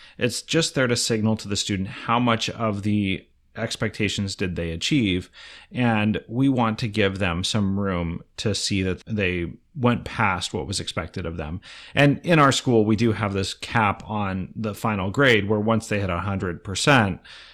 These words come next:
they can't go any higher. So there is some limits to what they can do, although there are plenty of students who secretly know that they got a hundred and seven,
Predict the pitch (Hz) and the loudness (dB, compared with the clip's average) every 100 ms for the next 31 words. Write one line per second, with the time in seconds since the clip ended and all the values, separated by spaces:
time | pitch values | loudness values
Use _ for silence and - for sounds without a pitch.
0 | - - 131 123 123 110 101 92 92 113 | -20 -6 -4 0 0 2 0 -2 -2 -2
1 | 92 82 85 120 101 92 - - - 139 | -2 -4 0 2 2 0 -10 -10 4 8
2 | 156 156 139 127 120 113 - 117 110 107 | 8 8 6 6 4 2 0 4 4 4
3 | 101 107 104 110 98 98 113 113 113 - | 0 2 2 4 4 2 4 6 6 4
4 | 120 113 110 110 - 113 107 - 107 95 | 2 4 4 0 0 0 0 0 0 0
5 | 92 120 107 95 - - 143 135 113 113 | -2 0 2 0 -2 0 2 2 0 0
6 | 98 95 92 76 90 98 127 107 90 92 | 0 -2 -4 -8 -4 -2 2 0 0 -2
7 | 80 62 78 - 73 - 92 | -6 -6 -6 -6 -6 -10 -14